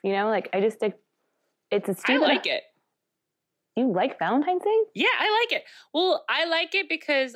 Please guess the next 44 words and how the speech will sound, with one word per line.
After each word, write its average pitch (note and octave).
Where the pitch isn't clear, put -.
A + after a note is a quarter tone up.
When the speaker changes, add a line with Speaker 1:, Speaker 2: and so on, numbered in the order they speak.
Speaker 2:
I A3
always A3+
remember G3+
having F#3
such -
a F#3+
fun F3
time E3
at -
Brucey D#3
on D#3
Valentine's E3+
Day F#3
'cause E3+
we -
Speaker 1:
Sure. C3
Speaker 2:
obviously C#3+
always D3
made, C#3+
like, C#3+
a C#3
huge D3+
party F#3
and E3
had E3
a D#3+
crazy D#3+
fun D3+
theme, A#3
and E3+
it D#3+
was D3+
such -
a E3+
big D#3+
day D#3
for D#3+
us. D3+
Like, D3+
instead D#3
of D3+
just D3+
doing, D3
like, C#3